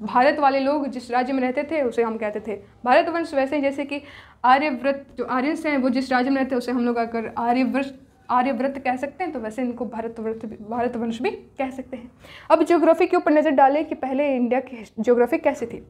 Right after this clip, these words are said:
तो इंडिया की ज्योग्राफी जो थी ना, वो हिमालय से लेकर कहाँ तक, पूरे समुद्री इलाके तक, नीचे तक फैला हुआ था। और एक और टर्म है कि जो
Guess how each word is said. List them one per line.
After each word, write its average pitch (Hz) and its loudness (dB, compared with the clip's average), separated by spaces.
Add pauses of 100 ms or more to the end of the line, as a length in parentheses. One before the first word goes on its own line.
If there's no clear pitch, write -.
(120)
तो 277 -4
इंडिया 285 0
की 320 -4
ज्योग्राफी 277 -2
जो 262 -4
थी 220 -6
ना, 302 -4 (340)
वो 277 2
हिमालय 277 4
से 359 -4
लेकर 220 -6 (3000)
कहाँ 262 4
तक, 370 -2 (180)
पूरे 269 -2
समुद्री 254 2
इलाके 214 -8
तक, - -18
नीचे 247 -4
तक 269 -6
फैला 220 -6
हुआ 214 -10
था। - -12 (380)
और 269 6 (300)
एक 262 -10
और 294 6
टर्म 254 -4
है 262 -6
कि 330 -8
जो 370 0